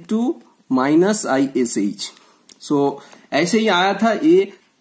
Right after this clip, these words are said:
आर्मेचर करंट, आईए टू that equal to आईएल टू minus आईएसएच, that equal to, अ, आईएल टू का वैल्यू कितना था? टू हंड्रेड।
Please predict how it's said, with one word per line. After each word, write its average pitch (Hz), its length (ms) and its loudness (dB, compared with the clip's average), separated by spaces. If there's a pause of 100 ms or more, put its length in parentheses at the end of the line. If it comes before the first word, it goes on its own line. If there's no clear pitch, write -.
आर्मेचर 180 440 0
करंट, 190 400 -2 (200)
आईए 175 380 2
टू 202 280 -2
that 151 240 -2
equal 190 360 0
to 202 80 2
आईएल 165 400 2
टू 233 280 -2 (560)
minus 165 440 2
आईएसएच, 143 880 0
that 135 200 0
equal 208 480 0
to, 254 160 2 (1000)
अ, 127 280 0
आईएल 196 320 4
टू 220 120 0
का 220 120 0
वैल्यू 208 280 2
कितना 220 320 0
था? 233 440 0 (1040)
टू 196 100 2
हंड्रेड। 214 400 4